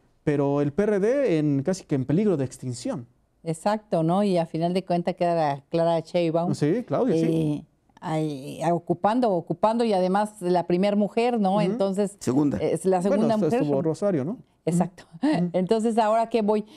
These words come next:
Speaker 2: Eh, pues ahora tiene la, la oportunidad, ¿no? El, el compromiso, ¿no? Y que no se, de repente, mm, había quien pensaba que sí podía llegar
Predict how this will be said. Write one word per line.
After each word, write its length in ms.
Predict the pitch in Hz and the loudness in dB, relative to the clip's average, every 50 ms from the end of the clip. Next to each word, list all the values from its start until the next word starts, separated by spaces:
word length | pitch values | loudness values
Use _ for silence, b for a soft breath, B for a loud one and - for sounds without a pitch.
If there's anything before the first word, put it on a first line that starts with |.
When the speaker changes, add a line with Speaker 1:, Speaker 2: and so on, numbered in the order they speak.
| 285 240 208 _ | -20 -20 -8 _
Speaker 2:
Eh, 380 | - 180 180 185 185 185 180 180 180 | 0 0 2 2 2 2 0 0 0
pues 320 | 180 196 185 - - - | -2 -2 -2 -4 -2 -2
ahora 300 | 202 185 185 208 226 233 | 0 2 2 2 0 0
tiene 200 | 233 247 240 226 | 0 -2 -2 0
la, 360 | 233 220 208 185 175 165 151 156 | 0 0 0 0 -2 -4 -4 -4
la 140 | 165 156 170 | -2 0 0
oportunidad, 580 | 170 - 180 170 170 - 175 175 180 190 226 | 0 0 -4 -2 0 0 0 2 2 2 2
¿no? 200 | 269 262 240 240 | 2 2 0 0
El, 320 | 233 214 185 175 170 165 160 | 0 0 0 0 0 0 0
el 140 | 160 165 | -2 -2
compromiso, 720 | - - 175 156 - 170 175 175 214 269 277 - 294 226 | 0 -2 -2 0 0 0 0 2 0 0 0 0 0 0
¿no? 180 | 196 190 214 220 | 2 2 0 0
Y 140 | 208 185 160 | 0 -2 -2
que 140 | - 180 170 | -2 -2 -2
no 120 | 180 196 | -2 -2
se, 420 | 196 - 220 196 185 180 170 170 b b b b b b b _ | 0 0 0 0 0 0 -2 -4 b b b b b b b _
de 80 | 175 180 | -2 0
repente, 600 | 185 202 196 202 - 220 220 226 208 - 226 214 | 0 0 -2 -2 -2 0 0 0 0 0 0 2
mm, 340 | 202 196 190 190 185 180 170 | 2 2 2 2 2 0 0
había 440 | 170 175 185 185 185 202 208 208 202 | 0 0 0 2 2 0 0 0 -2
quien 220 | - 220 214 196 | -2 -2 -2 0
pensaba 300 | - 208 190 - 214 196 | 0 -2 -2 0 0 -2
que 140 | 190 - 185 | 0 -2 -2
sí 140 | - 208 185 | -2 -2 -2
podía 320 | - 196 190 185 185 185 | 0 0 0 2 0 0
llegar 340 | 185 180 180 170 180 185 180 | 0 0 0 2 0 0 0